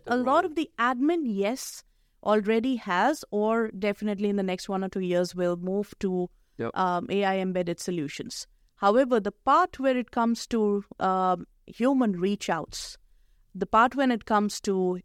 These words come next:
Speaker 2: interviewing for mass or really volume positions, we already have A I tools which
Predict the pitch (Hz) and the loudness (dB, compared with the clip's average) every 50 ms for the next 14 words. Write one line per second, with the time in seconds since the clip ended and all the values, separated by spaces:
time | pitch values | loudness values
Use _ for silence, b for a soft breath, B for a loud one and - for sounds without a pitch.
0 | _ 214 226 233 226 - 196 175 180 202 190 180 170 143 160 - - 214 202 196 | _ 0 0 0 2 2 -2 0 0 0 0 0 0 -2 -4 -4 -4 -2 -2 0
1 | 190 190 196 214 262 269 - - - - 208 202 190 190 185 - - _ _ _ | 0 2 2 2 2 0 -2 -8 -8 -4 -4 -2 -2 -2 -4 -6 -10 _ _ _
2 | _ _ _ - 214 220 226 220 208 190 196 208 220 247 269 262 247 - 233 208 | _ _ _ 2 2 2 4 2 0 2 4 4 4 4 2 2 0 0 0 0
3 | 220 226 - - 240 247 240 - - - 214 208 202 202 208 202 208 202 202 202 | 0 0 0 0 -2 -2 -2 -4 -8 -6 -2 -2 0 0 0 0 -2 -2 -2 -4
4 | 185 - 190 175 180 185 185 175 180 - 180 175 170 175 - - 202 185 185 175 | -4 -2 -2 0 2 2 0 0 -4 -4 -4 -4 -4 -6 -6 -6 -4 -2 -2 -2
5 | 117 110 | -2 -4